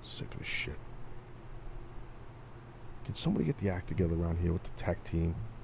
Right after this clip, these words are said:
What are with these friggin' people, man? Get your shit together. You accept a paycheck every two weeks in this place. Get the fucking tech shit right in this show. Two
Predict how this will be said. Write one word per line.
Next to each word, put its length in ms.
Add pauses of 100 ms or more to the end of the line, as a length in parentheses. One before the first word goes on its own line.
(240)
What 100
are 40
with 180
these 160
friggin' 340
people, 380
man? 280 (680)
Get 160
your 80
shit 300
together. 480
You 200
accept 340
a 40
paycheck 540
every 180
two 180
weeks 200
in 60
this 100
place. 380 (420)
Get 140
the 100
fucking 540
tech 260
shit 300
right 220
in 180
this 100
show. 320 (1120)
Two 180